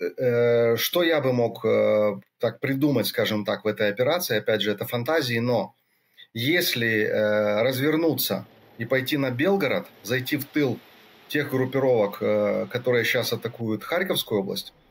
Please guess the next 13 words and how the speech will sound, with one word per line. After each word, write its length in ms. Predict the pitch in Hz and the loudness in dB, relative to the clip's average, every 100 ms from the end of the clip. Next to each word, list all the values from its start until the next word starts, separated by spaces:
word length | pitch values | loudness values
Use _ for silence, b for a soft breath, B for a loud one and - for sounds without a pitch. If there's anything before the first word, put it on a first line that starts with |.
| _ _ - | _ _ -4
да 100 | 127 | -2
ещё 220 | 127 143 | 0 -2
перерезать 500 | 139 135 139 123 123 | -2 0 2 0 -2
им 140 | 127 123 | -2 -2
коммуникации. 720 | 120 120 120 107 95 - 69 b b | -2 -2 -2 -2 -2 -6 -10 b b
То 80 | - | -4
есть 100 | 123 | -2
это 180 | 170 180 | 0 0
будет 320 | 170 170 160 | 0 0 0
на, 60 | 151 | 0
э, 540 | 147 - - 101 117 | 2 0 -2 -2 -2
в 80 | 120 - | -4 -2
принципе, 600 | 185 202 190 143 113 | 0 0 -2 -2 -2